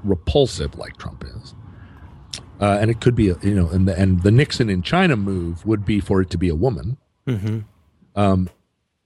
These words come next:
Speaker 1: and they're just, you know, with this, like, we're gonna, we're gonna make America great again, uh, model. And then all of a sudden we're gonna be the, the,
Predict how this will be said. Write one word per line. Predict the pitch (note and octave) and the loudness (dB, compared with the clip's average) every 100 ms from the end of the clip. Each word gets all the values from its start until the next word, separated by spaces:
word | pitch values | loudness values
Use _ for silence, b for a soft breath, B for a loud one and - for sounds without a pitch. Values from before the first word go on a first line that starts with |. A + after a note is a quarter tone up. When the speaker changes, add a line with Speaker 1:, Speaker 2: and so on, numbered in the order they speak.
| _ _ - | _ _ -2
Speaker 1:
and | A2 A2 A2+ A2 | 0 2 0 2
they're | A2+ A2 | 2 4
just, | A2 G#2 - | 2 -2 -2
you | B2+ | 0
know, | G#2+ A2 | 2 2
with | A#2+ A#2 A2 | 2 2 2
this, | A2 - | -2 0
like, | G#2 F#2+ - - _ _ _ _ _ | -2 -2 -6 -20 _ _ _ _ _
we're | A#2 C3 | 2 2
gonna, | B2 A2 A2+ - _ | 2 0 -4 -16 _
we're | B2+ | 0
gonna | B2+ A2+ | 0 2
make | A2 | 0
America | G2+ G#2 F#2+ | 2 0 0
great | F#2+ A2+ C#3+ | 2 2 2
again, | A2+ E2+ E2 F#2 - _ _ _ _ _ | 0 -4 -4 -6 -10 _ _ _ _ _
uh, | F2 E2+ - _ | -4 -4 -6 _
model. | F#2+ E2+ D2 F#2+ B2 B B B | 0 0 0 -4 -6 B B B
And | - G#2+ | 2 4
then | B2 | 4
all | D3+ | 4
of | D3+ | 4
a | |
sudden | C#3+ D3+ C3+ | 2 0 0
we're | G#2+ A2 | -2 -4
gonna | A2+ G#2 | -4 -4
be | G#2+ G2+ F#2+ - | 0 0 -2 -6
the, | - G2+ - | -4 -4 -2
the, | G#2 G#2 | -4 -6